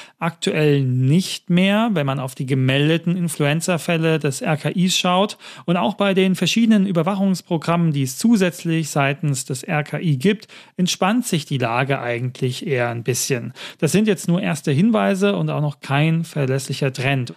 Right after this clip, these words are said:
Und trotzdem ist die Grippe dieses Jahr etwas mehr in den Schlagzeilen und das hat mit dem Influenza-Virus-Stamm zu tun,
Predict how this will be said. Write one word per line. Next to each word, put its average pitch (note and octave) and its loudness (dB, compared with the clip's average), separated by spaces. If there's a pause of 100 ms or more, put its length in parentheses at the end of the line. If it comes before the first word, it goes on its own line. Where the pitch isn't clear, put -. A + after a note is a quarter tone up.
Und G3+ -2
trotzdem A#3+ 0
ist A3+ -6
die G#3 -4
Grippe G#3 0
dieses F#3 -2
Jahr F3 0
etwas F#3+ -4
mehr G3 2
in F3+ -4
den D#3+ 0
Schlagzeilen F#3+ 0
und E3 0
das C#3+ -4
hat E3 -4
mit D#3 2
dem D3+ 2
Influenza-Virus-Stamm E3+ 0
zu G#3+ -2
tun, A3+ 4